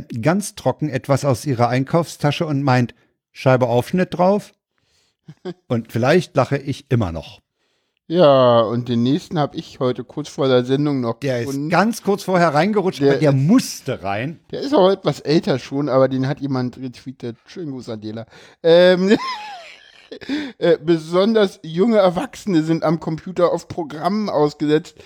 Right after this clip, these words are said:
Speaker 2: die ein hohes Aggressionspotenzial beinhalten. Wir müssen Anwendungen verbieten, in, die in Jugendlichen den Wunsch aufkommen lassen, auf alles und jeden zu schießen.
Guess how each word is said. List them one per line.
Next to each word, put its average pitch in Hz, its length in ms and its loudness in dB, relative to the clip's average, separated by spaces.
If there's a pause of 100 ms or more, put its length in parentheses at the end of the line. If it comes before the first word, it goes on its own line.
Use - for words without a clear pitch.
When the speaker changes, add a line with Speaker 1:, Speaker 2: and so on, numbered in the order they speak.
(300)
Speaker 2:
die 147 100 2
ein 151 320 4
hohes 220 560 -4 (240)
Aggressionspotenzial 151 1500 -2
beinhalten. 127 720 -4 (400)
Wir 156 140 4
müssen 190 400 -2
Anwendungen 214 720 2
verbieten, 185 640 -2
in, 151 340 2
die 160 240 -2
in 160 100 4
Jugendlichen 196 720 -4
den 156 240 2
Wunsch 247 240 -6
aufkommen 151 480 0
lassen, 175 380 -2 (260)
auf - 320 0
alles 196 380 2
und 156 160 -2
jeden 185 580 -4
zu - 160 -12
schießen. 127 680 -8